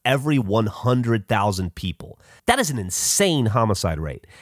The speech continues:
In September twenty eighteen, the city's entire police force was disarmed by the military because they suspected that they'd been in-, infiltrated by drug gangs. That's fucking crazy, which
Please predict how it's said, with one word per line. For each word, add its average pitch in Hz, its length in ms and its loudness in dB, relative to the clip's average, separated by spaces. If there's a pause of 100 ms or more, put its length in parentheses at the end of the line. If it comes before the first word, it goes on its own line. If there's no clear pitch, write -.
(300)
In 113 220 0
September 202 580 0
twenty 175 320 0
eighteen, 127 720 0 (300)
the 113 100 0
city's 202 400 0
entire 196 460 -2
police 175 500 0
force 107 400 2
was 101 160 -2
disarmed 185 500 2
by 143 100 4
the 110 100 -4
military 110 960 2 (300)
because 127 260 2
they 135 80 2
suspected 151 640 0
that 107 140 -6
they'd 113 160 -2
been 101 100 -2
in-, 92 240 -2
infiltrated 123 540 0
by 90 100 0
drug 98 460 0
gangs. - 440 -10 (500)
That's 196 300 2
fucking - 340 -4
crazy, 80 520 -8 (240)
which - 420 0